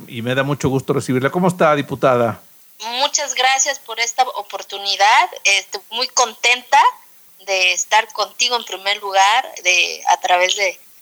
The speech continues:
Speaker 2: de tu programa, pues, presentar a mi segundo bebé, literal, ¿no?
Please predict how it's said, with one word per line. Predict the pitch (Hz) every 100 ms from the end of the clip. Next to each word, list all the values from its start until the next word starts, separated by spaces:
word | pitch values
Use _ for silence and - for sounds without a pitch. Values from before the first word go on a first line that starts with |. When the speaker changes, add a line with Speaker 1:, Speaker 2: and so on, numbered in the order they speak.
| - -
Speaker 2:
de | 185
tu | - -
programa, | 185 180 190 190 196 240 269 -
pues, | 180
presentar | - 190 175 180 180 196 208 -
a | 190
mi | 185 170
segundo | 175 170 196 214 208
bebé, | 185 165 185 208
literal, | 214 185 - 170 170 196 190 180
¿no? | 185 269